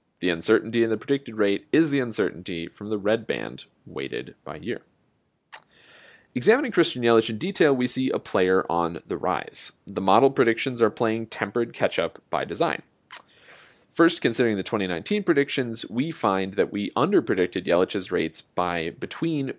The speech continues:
point seven and three point one sigma, depending upon the statistic. Additionally, while Yelich has been a relatively near a cluster center in previous years, in twenty nineteen,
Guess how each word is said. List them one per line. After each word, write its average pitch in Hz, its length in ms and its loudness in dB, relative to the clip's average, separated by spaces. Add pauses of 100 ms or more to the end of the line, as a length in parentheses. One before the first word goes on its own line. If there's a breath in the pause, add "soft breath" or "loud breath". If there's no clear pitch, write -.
point 151 240 -2
seven 90 440 0
and 95 140 -6
three 98 220 -6
point 90 280 -6
one 80 200 -8
sigma, 76 460 -6 (300)
depending 80 320 -4
upon 67 300 -10
the 80 60 -10
statistic. - 640 -6 (840 soft breath)
Additionally, 110 480 6
while 98 220 0
Yelich 95 320 2
has 110 140 -4
been 110 260 -2 (140)
a 98 80 0 (200)
relatively 98 840 -2
near 160 460 -2
a - 120 -6
cluster 160 380 0
center - 340 -2
in 87 80 -6
previous 170 420 -2
years, 113 400 2 (200)
in 104 100 -4
twenty 151 240 -2
nineteen, 101 480 -2